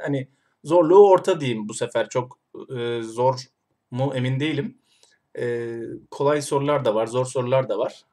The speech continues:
Öyle. Blue Lark benim diyor. E, Decisive Tiger benim diyor Mustafa Çetin. Peki Lichess'ten yazarken normal isim de belirtelim mi? E, tabii. Normal isminizi de belirtin ki şampiyon olmanız halinde, e, ben o isimleri geçmiş şampiyonlar listesine alabileyim. Bunda da geçmiş şampiyonlar listesi oluşturacağız.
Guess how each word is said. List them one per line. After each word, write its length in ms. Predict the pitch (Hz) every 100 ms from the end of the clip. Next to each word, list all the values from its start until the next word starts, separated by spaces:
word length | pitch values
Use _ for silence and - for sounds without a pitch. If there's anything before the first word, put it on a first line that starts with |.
| _
Öyle. 340 | 160 120 101 - _ _ 147
Blue 240 | 170 175
Lark 260 | 165 165 156
benim 300 | 143 120 101
diyor. 320 | 117 190 196
E, 200 | 139 131
Decisive 420 | 139 165 156 151
Tiger 360 | 139 139 131 120
benim 260 | 147 170
diyor 140 | 170 165
Mustafa 360 | 160 - 165
Çetin. 360 | - 165 180 165
Peki 240 | 160 156 151
Lichess'ten 420 | 160 170 165 170
yazarken 540 | 160 156 170 165 139
normal 300 | 131 135 156
isim 240 | 147 165 160
de 100 | 139
belirtelim 440 | 139 135 147 156
mi? 220 | 117 220 -
E, 100 | 139
tabii. 300 | 175 123 - _ _ _ -
Normal 300 | 127 139 147
isminizi 400 | 135 151 147 151
de 120 | 143
belirtin 360 | 143 143 233
ki 300 | 214 214 214 -
şampiyon 440 | - 131 127 160
olmanız 400 | 156 147 151 139
halinde, 520 | 123 120 131 196 262 _ _ _ _ _ -
e, 340 | 120 120 113
ben 200 | 131 147
o 140 | 143 143
isimleri 580 | 139 135 131 135 202 160
geçmiş 340 | 147 - 147
şampiyonlar 480 | 156 147 143 143 147
listesine 460 | 135 - 120 -
alabileyim. 460 | 196 180 156 143 107
Bunda 260 | 120 135 135
da 120 | 110
geçmiş 400 | - 113 120 -
şampiyonlar 460 | 113 107 110 107
listesi 380 | 104 107 113 -
oluşturacağız. 640 | 104 104 107 104 190 269